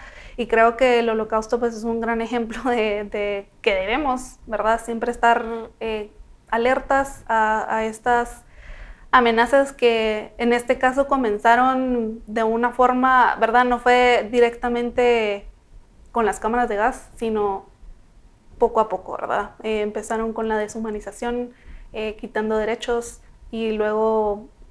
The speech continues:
se normalizó de cierta forma este, este maltrato. Entonces,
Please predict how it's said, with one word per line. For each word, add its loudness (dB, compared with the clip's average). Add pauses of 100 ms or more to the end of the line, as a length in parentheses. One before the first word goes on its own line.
se 0
normalizó 0
de 4
cierta -2
forma -2
este, -6
este -10
maltrato. -2 (420)
Entonces, 0